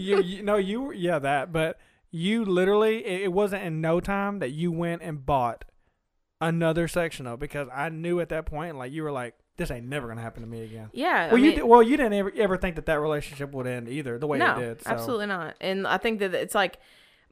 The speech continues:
Speaker 2: again, like I told you, my mom prepared me to be that way, and then I kinda lost sight of that in that relationship, and then, like, after that happened, I'm like,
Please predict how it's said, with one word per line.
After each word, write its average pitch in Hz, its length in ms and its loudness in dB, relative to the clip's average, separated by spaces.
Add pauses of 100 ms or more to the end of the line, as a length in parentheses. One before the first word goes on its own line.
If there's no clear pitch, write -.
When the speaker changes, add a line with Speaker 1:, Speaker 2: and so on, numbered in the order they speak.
(280)
Speaker 2:
again, 202 260 0
like 180 140 2
I 180 40 0
told 190 220 0
you, 190 100 -2
my 170 120 -2
mom 170 420 2
prepared 175 440 -2
me 185 100 -4
to 175 80 -4
be 170 180 -4
that 196 200 -2
way, 226 380 -2
and 180 140 -6
then 180 200 -4
I 165 100 -2
kinda 180 360 -2
lost 170 340 -2
sight 165 260 0
of 185 120 -6
that 196 220 0
in 185 100 -6
that 196 140 -2
relationship, 208 720 -4
and 175 140 -6
then, 170 120 -4
like, 160 200 -4
after 170 280 -2
that 170 180 0
happened, 170 320 0
I'm 165 60 -6
like, 160 220 -6